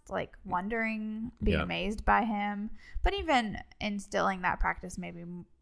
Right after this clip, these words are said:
Speaker 1: more daily for both of us, like, at the end of a day, like, talking, like,
Speaker 2: Oh, yeah.
Speaker 1: "Hey, like, what was something you loved about Oliver today, or loved seeing, or what was, like, a joy of parenting today?" Like, some small way of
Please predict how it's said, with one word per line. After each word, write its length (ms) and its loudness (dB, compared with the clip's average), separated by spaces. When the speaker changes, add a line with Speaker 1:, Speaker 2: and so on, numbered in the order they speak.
Speaker 1:
more 720 -4
daily 380 -2
for 240 -4
both 300 -6
of 100 -8
us, 220 -6
like, 160 -10
at 80 -10
the 80 -2
end 160 0
of 100 -10
a 60 -6
day, 480 -10
like, 180 -6
talking, 320 2
like, 160 0
Speaker 2:
Oh, 100 2
yeah. 400 6
Speaker 1:
"Hey, 180 6
like, 300 0
what 220 4
was 120 2
something 360 -4
you 520 -6
loved 500 4
about 280 2
Oliver 400 0
today, 240 -4
or 120 2
loved 360 2
seeing, 500 -6
or 340 0
what 280 4
was, 160 2
like, 160 2
a 80 -2
joy 320 0
of 100 -2
parenting 560 2
today?" 420 -10
Like, 340 -10
some 400 -2
small 400 4
way 240 2
of 320 -8